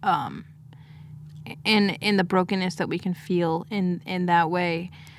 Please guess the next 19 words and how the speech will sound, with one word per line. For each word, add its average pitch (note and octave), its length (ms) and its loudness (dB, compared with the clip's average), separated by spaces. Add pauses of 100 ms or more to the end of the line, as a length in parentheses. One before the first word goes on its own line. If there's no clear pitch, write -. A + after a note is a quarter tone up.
(220)
Um, G#3+ 100 0
because G3 540 4 (100)
I, - 120 -4 (120)
I G3+ 180 4
can't G#3+ 280 4
even G3 160 4
tell F#3+ 220 8
you, F#3 260 6 (220)
I G#3 100 6
remember G3+ 760 8
saying G3 400 4
to F#3 80 8
Jason F3+ 640 4 (840)
when G3 240 8
we G3 140 10
first F#3 300 6
met F3 200 6
you, E3 360 2 (640)
uh, F3 500 10